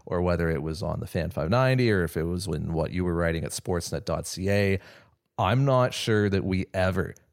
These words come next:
considered that Austin Martin would be on the board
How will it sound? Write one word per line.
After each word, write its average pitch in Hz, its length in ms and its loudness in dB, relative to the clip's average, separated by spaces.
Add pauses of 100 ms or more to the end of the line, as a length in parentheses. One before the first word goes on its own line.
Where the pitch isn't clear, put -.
considered 90 560 -2
that 85 260 -2
Austin 87 540 2
Martin 80 500 -4 (140)
would 82 240 -6
be 87 180 -2
on 82 220 0
the 82 80 -4
board 85 580 -2